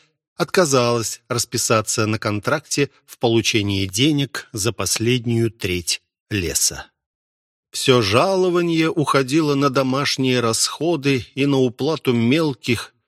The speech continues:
не переводившихся долгов. Денег совсем не было. Это было неприятно, неловко и не должно было так продолжаться, по мнению Степана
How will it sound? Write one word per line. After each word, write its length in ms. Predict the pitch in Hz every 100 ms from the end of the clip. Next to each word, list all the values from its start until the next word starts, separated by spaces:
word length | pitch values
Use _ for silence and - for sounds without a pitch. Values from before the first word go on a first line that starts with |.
| _ _ _ -
не 220 | 120 160
переводившихся 1040 | 143 131 117 104 101 135 - 98 - 98
долгов. 960 | 90 104 95 95 107 92 82 - - _ _ _ _ _ _ _ _ -
Денег 400 | 127 113 78 -
совсем 420 | 104 - 76 78
не 120 | 73
было. 360 | 73 95 - _ _ _ _ _ _ _ _ _ _ _ _ _ -
Это 180 | 117 185
было 240 | 175 156
неприятно, 1080 | 143 151 - 139 123 104 71 - - 71 73 _ _ _ _ _
неловко 880 | - 190 113 87 80 - - 95 87 - _ _ _ _
и 120 | 135
не 140 | 123 117
должно 480 | 110 104 92 120 139
было 260 | 117 107
так 320 | - 120 104
продолжаться, 840 | - 110 104 101 90 101 107 - -
по 160 | - 98
мнению 460 | 104 101 104 101
Степана 580 | 98 - - 90 82 85